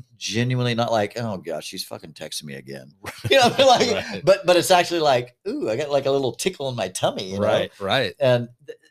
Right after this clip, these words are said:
Speaker 1: and it's, it's just, yeah, I mean, th-, there's so many things. So the one thing I was thinking that, that I wanted to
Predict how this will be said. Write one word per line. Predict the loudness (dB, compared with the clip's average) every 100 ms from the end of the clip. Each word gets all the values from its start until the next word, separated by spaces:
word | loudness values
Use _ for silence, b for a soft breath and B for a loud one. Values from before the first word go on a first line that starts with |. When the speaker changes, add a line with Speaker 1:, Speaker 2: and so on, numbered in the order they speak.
| _
Speaker 1:
and | -10
it's, | -8 -8 -8
it's | -6 -6 -6
just, | -4 -4 -6 -12 _ _ _ _ _ _ _ _ _ _ _
yeah, | 4 4 4 -2 -10 -8
I | -4
mean, | -6 -8
th-, | -8 -4
there's | -2
so | 0 0 0
many | -2 -4
things. | 0 2 2 0 -4 -4 -4
So | 2
the | 4
one | 4
thing | 4
I |
was | 4
thinking | 2 2
that, | 2 0
that | 0
I | 2
wanted | 2 -2
to | -8